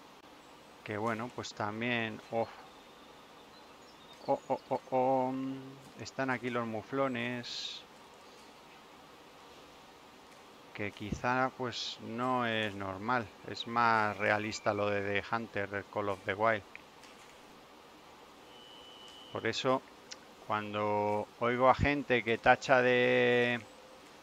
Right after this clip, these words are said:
ya de un arcade el de Hunter Call of the Wild, pues bueno, según como lo mires y según qué cosas, ¿eh?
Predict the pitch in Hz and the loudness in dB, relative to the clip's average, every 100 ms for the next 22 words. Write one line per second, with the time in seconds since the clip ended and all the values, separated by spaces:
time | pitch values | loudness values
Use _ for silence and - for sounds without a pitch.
0 | - - - 104 110 123 127 123 123 117 | -20 -20 -20 -4 6 8 8 6 6 4
1 | 117 127 143 139 135 127 120 - 135 131 | 8 12 12 10 6 2 0 2 2 4
2 | 127 113 123 120 113 117 113 123 131 123 | 2 8 6 6 2 2 4 4 4 0
3 | 110 123 113 117 - 110 120 127 117 104 | 0 0 0 -4 -4 -2 0 -2 -4 -2
4 | 113 110 107 117 123 107 - 104 110 117 | 0 2 0 0 0 -2 -4 -4 -2 -4
5 | 104 107 - 113 104 98 131 | -2 -2 -2 -4 -8 -10 -12